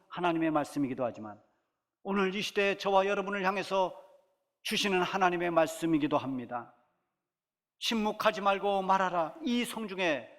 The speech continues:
내 백성이 많음이라." 이 성은 청주이기도 하고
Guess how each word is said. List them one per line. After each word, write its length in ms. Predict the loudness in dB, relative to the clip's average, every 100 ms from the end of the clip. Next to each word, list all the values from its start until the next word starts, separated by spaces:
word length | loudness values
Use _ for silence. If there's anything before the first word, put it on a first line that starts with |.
| _ _ _ _
내 120 | -2
백성이 420 | 0 0 -2 0 2
많음이라." 580 | 0 -4 -8 -14 -20 _ _ _ _ _ _ _ _ _ _ _ _ _ _ _ _ _ _ _ -10 -4
이 100 | -4
성은 440 | -2 -2 -4 -8 _ _ _ _ _ _
청주이기도 1040 | -16 -10 -8 -6 -6 -8 _ -12 -10 -8 -12
하고 340 | -14 -18 -20